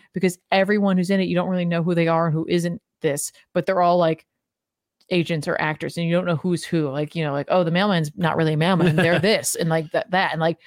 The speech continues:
Speaker 1: so you don't know if you're, like, really being watched or not at
Speaker 2: Right.
Speaker 1: all. And I was like, "That,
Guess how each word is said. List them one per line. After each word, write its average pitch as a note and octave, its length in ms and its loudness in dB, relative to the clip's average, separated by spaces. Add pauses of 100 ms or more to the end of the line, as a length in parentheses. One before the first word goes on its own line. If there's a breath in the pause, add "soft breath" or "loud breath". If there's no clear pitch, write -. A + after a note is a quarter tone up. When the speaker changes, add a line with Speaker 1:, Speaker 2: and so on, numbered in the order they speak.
(220 loud breath)
Speaker 1:
so F#3+ 460 2 (720 soft breath)
you F#3 160 2
don't G3+ 360 2
know G#3 540 4 (200)
if F#3 220 -2
you're, F3 380 0
like, E3 200 0
really F#3 220 2
being E3+ 260 0
watched E3+ 340 -2
or D3+ 120 -6
not D3 180 -6
at A2 60 -4
Speaker 2:
Right. A2+ 240 0
Speaker 1:
all. D3+ 180 2
And D#3+ 100 -2
I E3+ 40 0
was E3 100 -4
like, F#3 100 -8
"That, G#3 180 -4